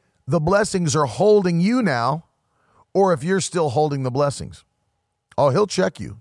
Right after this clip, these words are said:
Tr-, trust me when I tell you. He will check to see. He'll put his finger on something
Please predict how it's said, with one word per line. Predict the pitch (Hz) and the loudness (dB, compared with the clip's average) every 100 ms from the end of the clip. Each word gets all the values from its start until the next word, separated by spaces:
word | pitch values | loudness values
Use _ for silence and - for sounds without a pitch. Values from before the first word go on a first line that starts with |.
| - | -6
Tr-, | - 160 | -4 -4
trust | - 165 202 - | -4 0 0 -2
me | 196 | -4
when | 180 | -2
I | 165 | -2
tell | 151 160 135 | -2 -2 -2
you. | 92 - _ - - | -6 -12 _ -20 -16
He | - 220 240 | -8 -4 0
will | 214 | 0
check | - 208 196 | 0 -2 -2
to | 156 | -4
see. | 143 156 - _ _ - - | -6 -6 -6 _ _ -20 -2
He'll | 220 247 | 2 2
put | 240 240 | 0 -2
his | 180 135 | -2 -6
finger | - 247 247 190 147 | -4 -4 -4 -4 -2
on | 131 120 | -4 -6
something | - 123 107 127 165 | -6 -8 -6 -8 -10